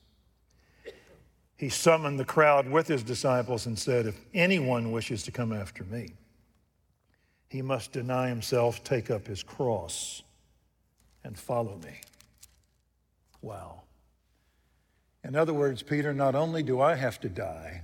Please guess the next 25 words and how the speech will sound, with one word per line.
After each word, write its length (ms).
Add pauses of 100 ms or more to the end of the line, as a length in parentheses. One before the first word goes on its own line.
(140)
that 160
this 240
is 200
God's 920 (340)
will. 420 (1160)
This 200
is 140
God's 560
interest 600 (760)
that 120
I 120
die. 180 (1900)
Not 240
only 240
do 140
I 160
have 220
to 100
die, 520
but 180
you 220
have 260
to 80
die 360
too. 380